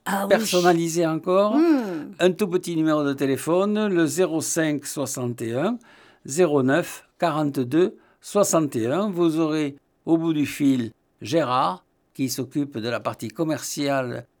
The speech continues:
Speaker 2: au train historique de Toulouse, qui se fera un plaisir de vous renseigner.
Speaker 1: Donc, si vous voulez profiter du dernier jour du printemps, le samedi vingt juin,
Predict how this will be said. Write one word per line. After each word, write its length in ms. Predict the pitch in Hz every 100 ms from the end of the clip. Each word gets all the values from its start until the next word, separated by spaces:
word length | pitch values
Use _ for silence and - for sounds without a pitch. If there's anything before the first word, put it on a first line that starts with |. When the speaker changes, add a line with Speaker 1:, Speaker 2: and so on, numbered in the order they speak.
| _ -
Speaker 2:
au 100 | 147
train 220 | - 135
historique 400 | 123 - 117 117
de 100 | 101
Toulouse, 440 | 107 95 101 135 160
qui 100 | 151
se 160 | 123 117
fera 260 | 120 117
un 120 | 120 127
plaisir 580 | 170 196 156 165 190
de 80 | 160
vous 140 | 135 131
renseigner. 500 | 156 - 113 92 - _ _ _ -
Speaker 1:
Donc, 220 | 233 185
si 160 | 233
vous 120 | 190 226
voulez 300 | 214 233 233
profiter 580 | - 226 262 - 269
du 160 | 214 220
dernier 540 | 190 254 262 262 262
jour 260 | 262 285 269
du 120 | 247
printemps, 640 | - 254 240 - 214 220 - _ _ _ _ _ _ _ 180
le 40 |
samedi 540 | - 170 190 165 190
vingt 320 | 170 196 214 226
juin, 460 | - 220 208 269